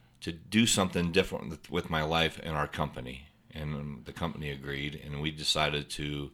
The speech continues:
use some of our income to change a world situation, which we'll,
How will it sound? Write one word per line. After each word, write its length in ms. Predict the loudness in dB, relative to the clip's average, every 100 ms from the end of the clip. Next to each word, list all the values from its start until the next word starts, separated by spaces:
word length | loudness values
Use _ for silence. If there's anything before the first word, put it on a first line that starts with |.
| -14 -20 -20 -20 _
use 320 | 0 2 2 -4 _ _ _ -4
some 220 | 4 6
of 160 | 6
our 420 | 8 8 8 6 0 -16 -20 -20 _ _ _ _ _ _ _
income 680 | 8 8 6 0 0 -2 -4 -12 -12
to 520 | 0 4 6 6 4 0 -2
change 480 | 6 10 10 10 8
a 100 | 6
world 320 | 8 8 8
situation, 640 | 6 4 4 4 4 4 2
which 180 | -2
we'll, 220 | 0 -2